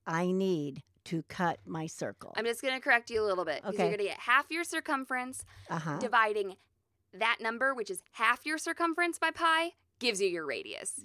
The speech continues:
Speaker 1: That's
Speaker 2: You,
Speaker 1: correct.
Speaker 2: yes,
Speaker 1: Is
Speaker 2: okay.
Speaker 1: that, I don't know if that's what I
Speaker 2: You,
Speaker 1: said.
Speaker 2: you just
Speaker 1: So
Speaker 2: missed the
Speaker 1: you're
Speaker 2: half,
Speaker 1: laying
Speaker 2: yeah,
Speaker 1: that
Speaker 2: it's fine.
Speaker 1: sleeve flat,
Speaker 2: Uh-huh.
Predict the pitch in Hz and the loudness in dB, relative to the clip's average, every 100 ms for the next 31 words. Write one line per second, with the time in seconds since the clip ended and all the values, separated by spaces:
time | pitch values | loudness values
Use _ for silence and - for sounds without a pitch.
0 | - 175 202 - 240 214 175 - - - | -2 -2 -2 -4 0 4 4 2 -6 -8
1 | 185 196 185 175 202 196 190 196 190 196 | 0 4 4 6 6 6 4 2 2 2
2 | 190 202 254 240 269 277 247 233 220 220 | 2 0 0 -2 4 10 10 10 8 6
3 | 214 220 277 302 294 - - 277 269 - | 8 8 8 8 6 4 2 4 2 2
4 | 240 180 113 - 208 202 170 | 4 4 4 -4 -4 0 0